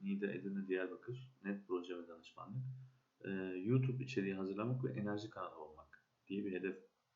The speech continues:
koymuşum. Ve ben şimdi, e, bu videolara başlarken bu da amatör videolar olacak.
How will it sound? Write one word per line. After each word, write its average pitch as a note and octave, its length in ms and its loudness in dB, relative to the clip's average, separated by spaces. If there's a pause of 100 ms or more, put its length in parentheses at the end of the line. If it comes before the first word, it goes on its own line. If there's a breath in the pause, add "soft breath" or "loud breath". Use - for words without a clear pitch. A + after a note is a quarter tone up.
(140)
koymuşum. F2 520 -4
Ve B2 180 4
ben B2 140 2
şimdi, B2+ 280 4 (220)
e, G2 140 0
bu A#2 100 -2
videolara G#2 460 2
başlarken G#2 600 -4
bu - 80 -14
da G#2+ 100 -4
amatör G2+ 340 0
videolar E2+ 340 -8
olacak. - 460 -6